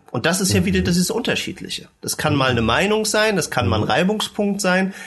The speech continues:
Speaker 1: das kann aber auch, äh, ja, mal eine neue Inspiration sein, weißt du? Einfach
Speaker 2: Mhm.
Speaker 1: diesen Tellerrand eben gleichzeitig zu erweitern.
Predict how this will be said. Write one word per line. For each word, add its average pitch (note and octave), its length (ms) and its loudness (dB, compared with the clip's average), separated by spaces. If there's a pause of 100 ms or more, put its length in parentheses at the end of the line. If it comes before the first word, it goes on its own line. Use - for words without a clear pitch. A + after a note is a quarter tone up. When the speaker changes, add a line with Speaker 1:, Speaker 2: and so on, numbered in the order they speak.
Speaker 1:
das - 160 -4
kann D3+ 200 0
aber C#3+ 300 2
auch, D3 300 0
äh, C#3+ 420 0
ja, D#3+ 240 2
mal B2+ 160 0
eine C3 140 2
neue C3+ 180 2
Inspiration C#3+ 760 -2
sein, G2 320 -2 (160)
weißt - 280 -2
du? G#3 160 -4 (260)
Einfach A#2+ 280 0
Speaker 2:
Mhm. F#2+ 40 0
Speaker 1:
diesen C3 180 0
Tellerrand G#2+ 520 0
eben G#2+ 180 -2
gleichzeitig G2+ 540 -2
zu - 100 -6
erweitern. G2+ 460 -2